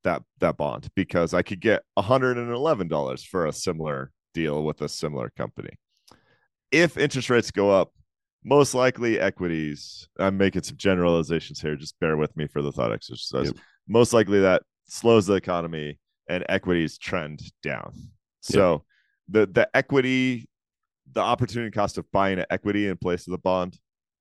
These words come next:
Speaker 1: probably goes down in that case. And I'm probably pretty happy with my, uh, hundred and eight dollars in twelve months time, even though I could now get a hundred and eleven dollars for twelve month time. So the, the value of that bond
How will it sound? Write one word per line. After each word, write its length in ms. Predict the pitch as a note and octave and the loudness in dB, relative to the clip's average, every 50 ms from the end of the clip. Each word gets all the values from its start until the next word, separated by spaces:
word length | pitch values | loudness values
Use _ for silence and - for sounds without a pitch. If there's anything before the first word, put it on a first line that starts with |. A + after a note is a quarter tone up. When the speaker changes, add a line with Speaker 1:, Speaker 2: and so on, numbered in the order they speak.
| _ _ _ | _ _ _
Speaker 1:
probably 480 | - - C3+ C3 C3 C3 B2 B2 A#2+ | -6 -2 0 2 4 4 4 4 4
goes 220 | G#2+ G#2+ G2+ F#2+ E2+ | 4 4 2 2 2
down 220 | - F#2 F2 F2 | 0 0 0 -2
in 80 | F2 E2 | -2 -4
that 180 | D#2 C#2 - | -4 -6 -6
case. 300 | - E2 D#2 D#2+ D#2+ - | -4 -4 -4 -4 -6 -8
And 100 | - C#2+ | -8 -8
I'm 80 | D#2 D#2 | -8 -6
probably 300 | - - F#2 F#2 F2 E2+ | -2 2 2 4 4 2
pretty 260 | - - E2+ E2 D#2 | 2 0 0 0 2
happy 340 | D2 D2 C#2 C#2 - D2 C#2+ | 0 0 -2 -2 -2 -2 -2
with 220 | D2 C#2+ C#2 - | -2 -4 -4 -6
my, 240 | - D#2 D2+ D2 C2+ - _ _ _ _ _ _ _ _ _ - | -4 -4 -2 -4 -4 -8 _ _ _ _ _ _ _ _ _ -4
uh, 240 | D2 D2+ D2 D2+ - _ - - | -2 0 0 0 -2 _ -8 -2
hundred 280 | - G2+ G2+ F#2+ F#2 | 0 2 2 2 2
and 80 | F2 E2+ | 0 0
eight 180 | E2 E2+ - | -2 -2 -2
dollars 460 | - D#2+ D#2 D#2 D#2 D2+ D2 D2 D2 - | -2 -2 -2 0 0 0 -2 -4 -6 -8
in 80 | D2+ | -14
twelve 240 | D#2 - F2 E2 D2+ | -10 -6 -6 -6 -4
months 220 | D2 D2+ C#2+ - | -6 -8 -8 -8
time, 400 | - - D2 C2+ B1+ B1+ C2 C2 - - | -8 -8 -6 -6 -6 -8 -10 -12 -10 -4
even 420 | F#2+ G#2+ G#2+ G2+ F2+ F#2+ F2+ F2 | -2 0 0 2 2 2 2 2
though 400 | E2 E2 D#2 D2 C#2 C#2 C#2 C#2+ - _ _ _ _ _ _ _ _ - | 0 0 0 0 0 -2 -4 -4 -6 _ _ _ _ _ _ _ _ -4
I 100 | F#2 F#2 | -4 -4
could 260 | - - - G#2 F2+ | -2 -2 -2 -2 0
now 200 | F#2 F#2+ F2+ F2 | 0 0 0 0
get 220 | F2 D#2 E2 D2+ - | -2 -2 -4 -4 -2
a 80 | F2 F#2 | -2 0
hundred 300 | A2+ A2+ A2+ A#2 A#2+ A#2+ | 2 2 2 2 0 0
and 80 | A#2+ B2+ | 0 0
eleven 320 | C3+ C3+ B2 G#2 F#2 F2+ | 2 2 4 4 2 0
dollars 280 | E2 E2 D#2+ D#2 D#2 - | 0 0 0 -2 -2 -6
for 100 | - D2+ | -10 -16
twelve 220 | - - E2+ D#2 | -12 -10 -8 -8
month 140 | D#2 D2 - | -8 -8 -8
time. 200 | - D#2 C#2+ C#2 | -8 -8 -8 -6
So 260 | - - F2+ E2+ D#2+ - _ - | -2 0 0 0 0 -2 _ 2
the, 240 | G2+ G2+ G2 F#2 - F2+ | 4 4 4 4 2 -2
the 120 | F2+ G#2 G2+ | -2 0 2
value 400 | G2 B2+ B2 B2 A#2+ A#2+ A2 G2+ | 4 6 6 6 6 6 6 4
of 120 | G2 E2 | 4 2
that 200 | F2+ F2 D#2+ D#2 | 0 0 0 0
bond 380 | - F2 F2 E2+ E2 D#2 D#2 | 0 0 0 0 -2 -4 -8